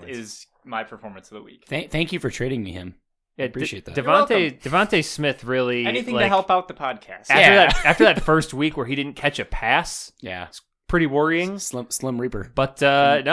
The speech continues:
Speaker 3: coming
Speaker 1: he's,
Speaker 3: out.
Speaker 1: he's still good at football.
Speaker 3: Yeah. Um, all right. We're going snake draft here. Dustin, Nathan Peterman Award. Let's hear it.
Speaker 2: My Nathan Peterman Award goes to the Bills' clock management.
Speaker 3: Oh, yeah.
Speaker 2: End of the first half,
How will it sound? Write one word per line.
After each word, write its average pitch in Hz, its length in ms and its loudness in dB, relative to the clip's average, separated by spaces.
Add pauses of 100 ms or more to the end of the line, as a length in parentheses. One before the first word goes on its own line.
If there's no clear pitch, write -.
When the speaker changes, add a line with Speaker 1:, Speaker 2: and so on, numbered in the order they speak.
Speaker 3:
coming 151 80 0
Speaker 1:
he's, - 140 -2
Speaker 3:
out. - 100 -12
Speaker 1:
he's 147 160 -10
still 180 160 -2
good 165 120 -2
at 156 60 -6
football. - 420 -10
Speaker 3:
Yeah. 104 260 -12 (440)
Um, 131 480 -2 (140)
all 156 100 0
right. 143 280 2 (560)
We're 139 120 -6
going 143 140 -4
snake 139 240 -4
draft 143 240 -2
here. 123 360 -4
Dustin, 139 520 -6
Nathan 127 260 -8
Peterman 127 260 -6
Award. 113 380 -6 (140)
Let's - 160 -14
hear 127 180 -8
it. 110 180 -14
Speaker 2:
My 117 160 -6
Nathan 160 340 -12
Peterman 135 340 -10
Award 117 400 -8
goes 110 340 -8
to 107 420 -12
the 104 140 -16
Bills' 117 340 -10
clock 104 400 -6
management. 92 600 -18
Speaker 3:
Oh, 98 360 -14
yeah. 90 300 -14
Speaker 2:
End 180 160 -2
of 220 60 -2
the 214 80 -2
first 208 320 -4
half, 113 400 -2